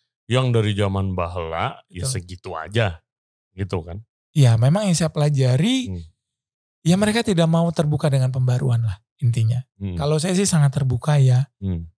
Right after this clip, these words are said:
Speaker 2: gitu. Dan saya juga sangat terima masukan-masukan.
Speaker 1: Hmm.
Speaker 2: Dan, eh, ya kita harus lihat banyak lah perkembangan di luar. Kita harus ikutin ya.
Speaker 1: Yes, guys. Ya itu benar-benar advice yang sangat bagus sih.
Speaker 2: Hmm.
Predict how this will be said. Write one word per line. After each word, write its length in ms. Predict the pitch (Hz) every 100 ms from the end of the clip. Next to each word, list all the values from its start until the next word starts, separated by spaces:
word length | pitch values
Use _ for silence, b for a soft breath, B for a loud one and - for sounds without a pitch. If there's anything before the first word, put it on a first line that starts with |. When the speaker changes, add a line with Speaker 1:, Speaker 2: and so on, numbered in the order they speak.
| _ -
Speaker 2:
gitu. 480 | 127 127 123 139
Dan 240 | - 139 143
saya 160 | 160
juga 200 | 156 143
sangat 280 | 139 147 139
terima 320 | 143 143 147
masukan-masukan. 1200 | 143 139 - 143 135 131 156 - 139 135 131 143
Speaker 1:
Hmm. 320 | - 101 98 110 - _
Speaker 2:
Dan, 440 | - 127 131 131 151
eh, 800 | - 123 123 123 127 135 147 156 - _ -
ya 380 | 127 127 123 123
kita 260 | 143 156
harus 200 | 156 147
lihat 200 | 156 131
banyak 260 | 147 135 156
lah 140 | 175
perkembangan 480 | - - 147 135 143
di 120 | 139
luar. 260 | 147 156 156 - _ _ _ _ _ _
Kita 200 | _ 135
harus 120 | 131 127
ikutin 400 | 143 135 139 127
ya. 100 | 131 - _
Speaker 1:
Yes, 500 | 95 90 80 - - _ _
guys. 400 | 92 85 - -
Ya 180 | 98
itu 480 | 90 95 123 107 -
benar-benar 560 | _ 98 92 92 95 92
advice 400 | 98 - 101 90
yang 120 | 95 92
sangat 300 | 98 92 87
bagus 380 | 90 98 101
sih. 180 | 92 85
Speaker 2:
Hmm. 380 | - 143 139 127